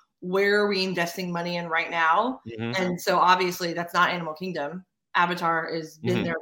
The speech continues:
Speaker 1: done that. You know, all the other parks are, they're investing. And so I guess that makes sense. But, uh, yeah,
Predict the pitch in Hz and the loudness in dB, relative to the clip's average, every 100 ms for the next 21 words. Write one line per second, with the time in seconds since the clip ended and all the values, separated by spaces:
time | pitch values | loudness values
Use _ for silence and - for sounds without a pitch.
0 | 156 175 190 160 165 175 170 175 185 180 | -4 -2 2 2 0 -2 0 0 0 0
1 | 196 196 170 165 - 165 160 - - - | 0 -2 -2 -4 -4 -8 -8 -12 -20 -6
2 | 180 175 160 175 175 190 175 170 165 160 | -2 0 2 2 0 -6 -6 -4 -6 -4
3 | - 240 254 226 214 208 202 - - - | -2 -2 0 -2 0 -2 -4 -10 -14 -18
4 | _ _ - - - - 220 220 220 226 | _ _ -20 -20 -14 0 4 4 2 -4
5 | - - 185 190 180 175 165 160 160 156 | -10 -12 0 4 6 4 4 2 2 2
6 | 185 170 170 | 6 6 6